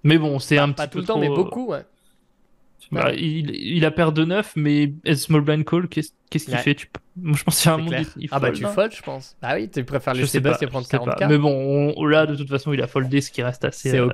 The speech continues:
Speaker 1: assez
Speaker 2: ouais.
Speaker 1: standard.
Speaker 2: Bon,
Speaker 1: Jab,
Speaker 2: roi
Speaker 1: fold.
Speaker 2: sept, euh, avec la profondeur, évidemment. Bah, il a rien à rajouter, hein. Zéro un lol.
Speaker 1: Voilà.
Speaker 2: Euh...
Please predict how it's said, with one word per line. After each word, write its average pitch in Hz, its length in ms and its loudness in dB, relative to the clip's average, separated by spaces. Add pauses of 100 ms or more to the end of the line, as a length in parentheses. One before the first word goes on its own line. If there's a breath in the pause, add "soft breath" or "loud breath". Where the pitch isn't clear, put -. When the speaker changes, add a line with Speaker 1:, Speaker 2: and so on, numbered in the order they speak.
Speaker 1:
assez 110 80 0
Speaker 2:
ouais. - 80 -4
Speaker 1:
standard. 143 680 2
Speaker 2:
Bon, 139 100 -10
Speaker 1:
Jab, 131 320 0
Speaker 2:
roi 151 160 4
Speaker 1:
fold. 151 160 0
Speaker 2:
sept, 147 180 0
euh, 127 220 2
avec 123 140 -2
la 123 80 -4
profondeur, 139 500 0
évidemment. 151 960 -2
Bah, 131 100 0
il 131 120 0
a 131 100 2
rien 131 240 -6
à 135 80 -2
rajouter, 127 420 -4
hein. 123 260 -4 (200)
Zéro 147 500 2
un 143 160 0
lol. 135 300 2 (300)
Speaker 1:
Voilà. 139 340 -6 (320)
Speaker 2:
Euh... 113 280 -4